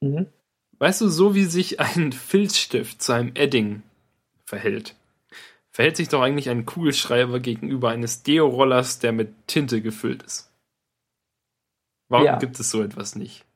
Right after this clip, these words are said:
Speaker 2: Das wär
Speaker 1: Hm.
Speaker 2: doch voll witzig. Ich hätte sowas
Speaker 1: <laughs>
Speaker 2: gerne.
Speaker 1: So, so einen kleinen Deo-Stift? Oder
Speaker 2: Ja,
Speaker 1: wie?
Speaker 2: mit dem man so schreiben kann.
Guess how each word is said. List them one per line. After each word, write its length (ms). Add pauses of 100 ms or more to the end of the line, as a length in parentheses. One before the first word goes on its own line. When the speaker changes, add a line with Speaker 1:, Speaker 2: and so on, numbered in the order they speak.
(1600)
Speaker 2:
Das 140
wär 80
Speaker 1:
Hm. 60
Speaker 2:
doch 120
voll 280
witzig. 600 (640)
Ich 60
hätte 200
sowas 360
Speaker 1:
<laughs> 20
Speaker 2:
gerne. 360 (420)
Speaker 1:
So, 160 (200)
so 140
einen 140
kleinen 360
Deo-Stift? 680 (360)
Oder 100
Speaker 2:
Ja, 320
Speaker 1:
wie? 200
Speaker 2:
mit 160
dem 100
man 160
so 100
schreiben 480
kann. 280